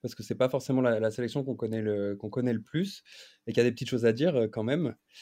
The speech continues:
Et, euh, effectivement, le, le groupe pour la Coupe du Monde avec le Mexique, l'Argentine et l'Arabie Saoudite, sur le papier, quand le tirage a été fait, c'était pas le groupe le plus, le plus difficile sur lequel pou-,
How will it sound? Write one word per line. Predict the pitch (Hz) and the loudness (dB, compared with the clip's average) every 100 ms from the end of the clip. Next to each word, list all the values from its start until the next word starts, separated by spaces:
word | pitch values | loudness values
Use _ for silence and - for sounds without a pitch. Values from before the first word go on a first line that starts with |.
| - - _ - | -20 -20 _ 2
Et, | 131 127 | 6 10
euh, | 123 | 10
effectivement, | 120 151 135 170 196 214 | 8 4 2 4 6 8
le, | 180 131 | 6 6
le | 127 131 | 6 4
groupe | 160 160 | 2 2
pour | 135 | 4
la | 120 | 4
Coupe | 110 123 | 2 -2
du | 131 | 2
Monde | 139 151 | 4 6
avec | 120 110 107 | 6 4 4
le | 117 | 2
Mexique, | 120 - - 147 139 - | 2 -2 -2 -2 -2 -6
l'Argentine | 117 117 117 120 151 | 0 2 2 0 2
et | 123 | 4
l'Arabie | 113 117 117 | 4 4 0
Saoudite, | 127 123 180 - - - - - _ | 0 0 -2 -4 -20 -20 -20 -20 _
sur | - - 147 | -2 6 8
le | 151 | 10
papier, | 156 - 180 | 8 8 2
quand | 170 127 | 4 2
le | 123 | 2
tirage | - 127 131 | 4 6 6
a | |
été | 127 127 | 6 4
fait, | 160 | 2
c'était | 156 120 | 0 2
pas | 110 143 | 6 6
le | 139 | 6
groupe | 120 135 127 | 2 0 0
le | 107 | 0
plus, | - 117 | 0 2
le | 113 | 2
plus | - 120 | 0 -8
difficile | 123 123 190 | -8 -6 -4
sur | 226 117 | 0 0
lequel | 117 107 | 0 -4
pou-, | - 110 110 107 | -4 -4 -4 -4